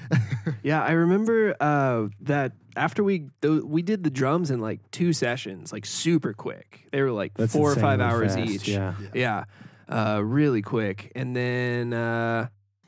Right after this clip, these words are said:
Speaker 2: I, I didn't hear from you for a while, and I was like, "I wonder what ever happened to, to that guy and that record."
Speaker 3: <laughs>
Speaker 2: 'Cause, man, those
Speaker 3: It's out there
Speaker 2: tracks,
Speaker 3: somewhere.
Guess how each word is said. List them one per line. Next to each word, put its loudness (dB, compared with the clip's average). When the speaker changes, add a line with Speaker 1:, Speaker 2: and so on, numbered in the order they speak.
Speaker 2:
I, 0
I 2
didn't 4
hear 4
from 0
you -2
for -4
a 0
while, -2
and -4
I 0
was -2
like, -4
"I -12
wonder -8
what -6
ever -6
happened -2
to, 0
to -6
that -6
guy -4
and 2
that 2
record." 4
Speaker 3:
<laughs> -2
Speaker 2:
'Cause, 2
man, 0
those 2
Speaker 3:
It's -2
out 4
there -2
Speaker 2:
tracks, -6
Speaker 3:
somewhere. -10